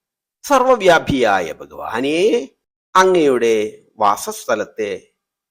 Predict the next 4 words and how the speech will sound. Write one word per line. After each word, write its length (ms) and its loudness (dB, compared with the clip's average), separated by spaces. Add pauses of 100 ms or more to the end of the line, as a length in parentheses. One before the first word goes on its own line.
(160)
എത്തി 680 -8 (300)
നമിക്കുന്ന 840 -4 (280)
ആ 120 4
മുനിയോട് 1000 -2